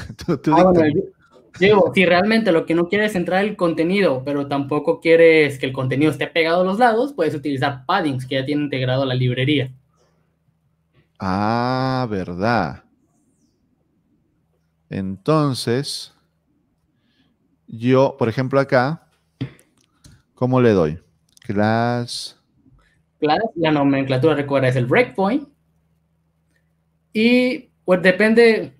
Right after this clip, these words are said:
Speaker 2: pues, bueno, hay que leer mucho la documentación, pero depende del tipo de padding que quieras aplicar. En este caso, como lo queremos aplicar en todos los lados, sería poner P de padding, X y Y por las coordenadas,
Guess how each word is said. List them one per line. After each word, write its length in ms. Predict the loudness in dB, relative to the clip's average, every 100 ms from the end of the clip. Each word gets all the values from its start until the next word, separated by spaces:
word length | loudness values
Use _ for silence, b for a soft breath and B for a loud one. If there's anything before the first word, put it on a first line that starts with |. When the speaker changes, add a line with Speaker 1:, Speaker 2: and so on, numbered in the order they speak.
| _
Speaker 2:
pues, 100 | -4
bueno, 180 | -2 -2
hay 160 | -4
que 120 | -2 -2
leer 200 | 0 0
mucho 220 | -2 -2
la 100 | -2
documentación, 540 | -2 -4 -4 -4 -4
pero 240 | 2 4 6
depende 360 | 4 4 2
del 240 | 0 -2 -4
tipo 200 | 0 2
de 60 |
padding 320 | 2 2 2 0
que 80 | 0
quieras 260 | 0 0
aplicar. 420 | -2 -2 0 -2 0
En 100 | -4
este 200 | -2 -2
caso, 240 | 0 -2
como 220 | -4 -4
lo 100 | -4
queremos 320 | -2 -2 -2 -2
aplicar 320 | -4 -4 -4
en 100 | -4
todos 160 | -2
los 140 | -2 0
lados, 360 | 0 0 -4 -10 _ _
sería 540 | -8 -2 2 4 2 0
poner 340 | 0 0 -2
P 300 | -2 -2 -2 _
de 100 | -12
padding, 480 | -4 -2 0 -2 -4 _ _ _ _ _ 0
X 420 | 0 2 -6 -6
y 240 | -8 0
Y 200 | 0 0
por 880 | -4 -4 0 2 2 4 4 2 -2 -14 _ _ _ _ _ -20 -8
las 340 | -2 -2 -2
coordenadas, 720 | -4 -2 0 0 0 -6 -16